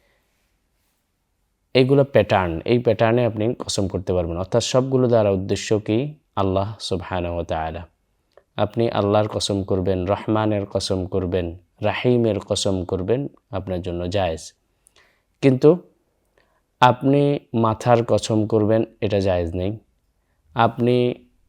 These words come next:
আহ, মায়ের কসম করবেন, এটা জায়েজ নেই। বাবার কসম করবেন, এটা জায়েজ নেই। এই কসমগুলা কবিরা গুনাহ হয়ে যাবে যদি আপনি এই ধরনের কসম করেন। এই কসম শরীয়ত অনুমোদিত নয়।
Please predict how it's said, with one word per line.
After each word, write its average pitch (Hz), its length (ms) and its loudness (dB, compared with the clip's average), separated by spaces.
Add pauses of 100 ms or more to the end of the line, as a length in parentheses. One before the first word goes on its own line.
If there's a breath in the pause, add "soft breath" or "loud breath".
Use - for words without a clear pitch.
আহ, 101 500 0
মায়ের 113 380 2
কসম 110 360 0
করবেন, 95 420 -2
এটা 120 220 0
জায়েজ 101 360 2
নেই। 101 240 -4 (540)
বাবার 107 440 6
কসম 110 400 -2
করবেন, 107 360 0 (100)
এটা 101 220 -2
জায়েজ 90 340 -2
নেই। 85 180 -8 (880)
এই 113 240 4
কসমগুলা 110 840 2
কবিরা 104 340 0
গুনাহ 101 280 -2
হয়ে 95 140 2
যাবে 85 300 -4 (680)
যদি 95 280 0
আপনি 98 440 -4 (400)
এই 107 160 2
ধরনের 92 380 -2
কসম 85 320 -6
করেন। 82 260 -6 (1040)
এই 101 220 -2
কসম 107 440 -4
শরীয়ত 101 500 -2
অনুমোদিত 90 640 -6
নয়। 98 440 -4